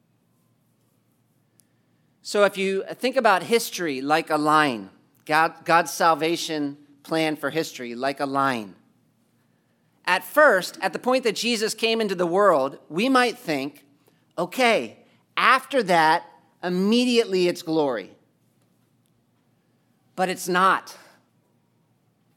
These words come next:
And this is kind of maybe the surprise. Jesus comes into this world, and he suffers, and he dies, and he's raised, and he goes into heaven.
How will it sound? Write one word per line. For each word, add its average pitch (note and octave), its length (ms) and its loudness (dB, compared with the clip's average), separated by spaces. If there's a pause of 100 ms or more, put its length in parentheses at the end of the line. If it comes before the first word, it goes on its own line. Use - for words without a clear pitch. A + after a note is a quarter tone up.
(640)
And D3+ 140 -4
this A3+ 160 -2
is B3 140 -8
kind G#3 240 -2
of F#3+ 80 -2
maybe F#3+ 400 -2
the E3 140 -2
surprise. D#3 720 2 (360)
Jesus A3 500 -2
comes C4+ 400 2
into C4 140 0
this F#3+ 240 -4
world, C3+ 480 -4 (540)
and G3 180 -2
he A#3 160 -2
suffers, - 880 -2 (320)
and G#3+ 200 -2
he A#3+ 160 0
dies, G#3+ 760 2 (400)
and G3+ 140 -2
he's F#3 340 -4
raised, F3+ 760 2 (220)
and F3+ 100 -6
he E3+ 160 -6 (300)
goes B3+ 300 6
into C4 160 2
heaven. A3 540 0